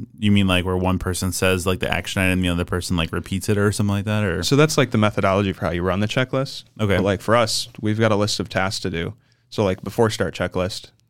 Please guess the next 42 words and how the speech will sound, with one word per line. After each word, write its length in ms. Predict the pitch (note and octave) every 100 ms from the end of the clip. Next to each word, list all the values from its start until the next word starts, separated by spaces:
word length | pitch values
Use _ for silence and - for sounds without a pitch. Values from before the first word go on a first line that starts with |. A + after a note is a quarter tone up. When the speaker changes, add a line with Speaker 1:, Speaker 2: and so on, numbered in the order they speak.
| _
Speaker 2:
uh, 120 | F2
you're 180 | F2+ G2+
gonna 160 | G#2+ G2
run 180 | F2+ G2
through 140 | F2+
things 320 | - F#2 G2 F2+
like 180 | F2+
setting 240 | - F#2 F#2
up 140 | F#2
the 80 | F#2
flight 260 | - F#2 -
plan, 280 | F2+ F#2
you're 80 | F#2
gonna 140 | F2 E2+
set 140 | F#2+
up 120 | F2+ -
the 60 |
performance, 640 | G2+ - F#2 F2+ F2+ F#2+ -
you're 100 | F#2+
gonna, 280 | F#2 F2 - - _ _ _ _
you 80 | -
know, 80 | -
get 120 | -
the 120 | - -
atis 420 | G#1 G1+ - - _ -
and 120 | F#2+
things 140 | G2 F2+
Speaker 1:
Mm-hmm. 60 |
Speaker 2:
like 120 | E2+ -
that. 260 | F2+ E2+ - _ _ _ _ -
And 160 | A#2
then 100 | A#2
you 100 | A#2+ G2+
run 120 | F2
a 60 |
flow, 420 | - C#3+ C3+ - - _ _ _ _ _ -
which 160 | G2+
is 100 | G2+
just 220 | G2+ -
different 300 | G2+ A2 - -
action 280 | - - D#2+
items. 420 | E2+ E2+ -